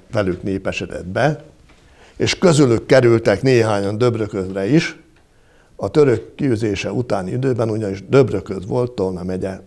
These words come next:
legnépesebb települése. Nehezen hisszük.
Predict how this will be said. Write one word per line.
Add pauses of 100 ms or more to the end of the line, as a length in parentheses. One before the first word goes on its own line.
legnépesebb (180)
települése. (2250)
Nehezen
hisszük.